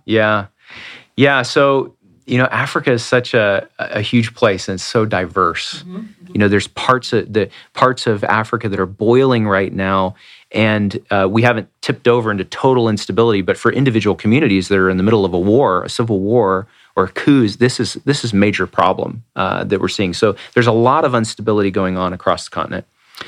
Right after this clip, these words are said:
Speaker 1: Um, in terms of Samaritan's Purse, we started this year,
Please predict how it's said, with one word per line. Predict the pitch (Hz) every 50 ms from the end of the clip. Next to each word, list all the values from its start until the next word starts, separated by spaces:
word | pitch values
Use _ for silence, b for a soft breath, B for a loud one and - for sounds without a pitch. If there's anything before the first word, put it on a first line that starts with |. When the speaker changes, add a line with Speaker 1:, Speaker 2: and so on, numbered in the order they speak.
| B B B B B B -
Speaker 1:
Um, | 107 110 107 104 101 92
in | - 123 127
terms | 120 - 160 170 170 139 135
of | 120 110 110 - _ _ _
Samaritan's | - - - 131 127 127 101 110 -
Purse, | - - - 120 107 101 98 - - - - - _ _ _ _ _ _ _ _ _ _ _ _
we | - 113 123 139 139
started | - - - - 143 127 139 139 139 127 117
this | 117 117 - - -
year, | 101 101 101 101 101 101 98 98 104